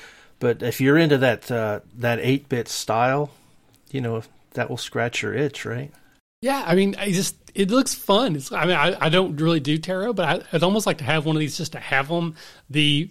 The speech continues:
Speaker 2: the pocket size comes in a little container that kinda looks like a Game Boy. It's obviously not I P, but it very clearly looks to be like a little handheld game system. The tiny size seemed way too small for me. Like, I, my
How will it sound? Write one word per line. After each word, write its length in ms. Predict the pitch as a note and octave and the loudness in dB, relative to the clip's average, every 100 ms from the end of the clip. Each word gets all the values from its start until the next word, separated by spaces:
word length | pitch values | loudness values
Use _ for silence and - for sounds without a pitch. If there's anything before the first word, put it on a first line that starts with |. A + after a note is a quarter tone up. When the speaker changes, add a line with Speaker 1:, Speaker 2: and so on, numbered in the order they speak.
| - | -10
Speaker 2:
the 220 | F3 C#3 | -8 -8
pocket 420 | - E3 E3+ G#3 | 0 2 2 -2
size 340 | - F#3+ F#3 - | 0 2 2 0
comes 300 | F3 E3 D#3+ | -2 0 0
in 80 | |
a 60 | D#3 | 2
little 180 | D#3+ D#3 | 2 0
container 380 | D#3+ D#3+ D#3+ D3 | -2 0 0 0
that 180 | C#3 | -2
kinda 500 | - - D#3 D3 E3 | -10 -10 -4 -2 -2
looks 240 | E3+ F3 - | -2 -4 -4
like 200 | F3+ F#3 | -6 -4
a 40 | |
Game 340 | D#3 E3+ E3+ E3 | -2 0 0 0
Boy. 360 | F3 F3+ F3 | 0 2 0
It's 160 | F3+ C3+ | -4 -2
obviously 380 | C#3 C3 - C3 | -2 -4 -6 -6
not 280 | B2+ B2 - | -4 -4 -2
I 200 | C3 C#3+ | -4 -4
P, 400 | - C3+ C#3+ D3 - - _ | -4 -2 -2 -6 -12 -20 _
but 160 | C3+ C3 | -4 -4
it 160 | - _ _ - | -6 _ _ -8
very 240 | C3+ C3 | -6 -4
clearly 320 | - C#3+ C#3 | -2 -2 -2
looks 200 | B2 A#2 | -4 -6
to 80 | C#3+ | -8
be 80 | C3+ | -6
like 140 | B2 | -4
a 40 | C#3 | -2
little 160 | A#2+ | -4
handheld 480 | C#3+ C3+ - C#3 A#2+ | -4 -4 -4 -8 -4
game 240 | B2+ C#3 | -4 -4
system. 480 | C3 D#3 - D#3+ C#3+ - - - - | -4 -4 -2 -2 -2 -8 -20 -10 -4
The 100 | D#3+ | 0
tiny 300 | G3+ C4+ C4 | 2 2 4
size 300 | G3 E3 - | 2 2 2
seemed 220 | D#3+ C3+ | 0 2
way 140 | D3 | 0
too 180 | D3+ E3 | 0 -2
small 340 | - C#3 C#3+ | -2 0 0
for 100 | C#3+ | 0
me. 140 | D3+ D3 | -2 -2
Like, 160 | B2+ | 0
I, 140 | C3 C3+ | 0 -2
my 320 | D3 C#3 C#3 | -2 -2 -4